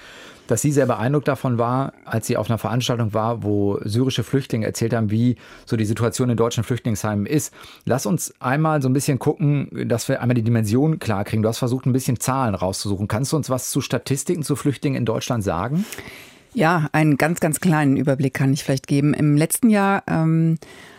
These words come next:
Speaker 2: haben hundertzehntausend Menschen einen ersten Antrag auf Asyl gestellt in Deutschland. Die meisten von ihnen kamen auch aus Syrien.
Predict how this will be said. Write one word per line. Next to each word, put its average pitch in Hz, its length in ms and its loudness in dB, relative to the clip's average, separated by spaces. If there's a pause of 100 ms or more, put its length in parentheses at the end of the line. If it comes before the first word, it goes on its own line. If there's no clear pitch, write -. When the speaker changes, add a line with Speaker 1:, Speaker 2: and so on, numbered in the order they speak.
(140)
Speaker 2:
haben 175 480 2
hundertzehntausend 196 1120 2
Menschen 165 240 2
einen 151 320 2
ersten - 280 -2
Antrag 170 320 0
auf - 160 -4
Asyl 156 400 0
gestellt 220 360 2
in 190 140 0
Deutschland. 180 440 0
Die 170 60 2
meisten 156 380 2
von - 280 -2
ihnen 147 200 0
kamen 156 360 2
auch 196 140 0
aus 196 140 0
Syrien. 214 540 4